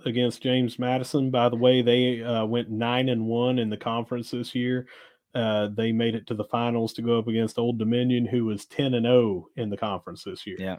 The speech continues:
Speaker 2: so.
Speaker 1: So we, we lost to the second best team in the conference in a nail biter. The
Speaker 2: Yep.
Speaker 1: future does indeed look,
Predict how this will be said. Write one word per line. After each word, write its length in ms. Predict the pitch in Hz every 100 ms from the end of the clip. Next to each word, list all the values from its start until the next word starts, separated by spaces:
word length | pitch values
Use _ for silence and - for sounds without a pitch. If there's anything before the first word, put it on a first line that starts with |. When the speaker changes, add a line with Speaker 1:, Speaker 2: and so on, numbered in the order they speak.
| - - -
Speaker 2:
so. 140 | 90
Speaker 1:
So 520 | 85 117 107 101 92 _ _ - - - _ _
we, 420 | 139 127 143 143 -
we 400 | 127 147 156 160
lost 500 | 139 139 135 135 -
to 560 | 127 120 120 117 107 - _ 127
the 280 | 113 107
second 420 | 101 131 123 120 -
best 320 | 113 107 -
team 440 | 117 107 104 92 _ _ - _ _ _
in 160 | 127 110
the 60 | 101
conference 680 | 110 101 98 95 85 - _
in 160 | 123 104
a 160 | 101
nail 260 | 95 110 104
biter. 520 | 101 95 92 95 95 -
The 80 | 113
Speaker 2:
Yep. 140 | 135 104
Speaker 1:
future 200 | 110 104
does 320 | 104 104 -
indeed 400 | 104 101 98 98
look, 200 | 95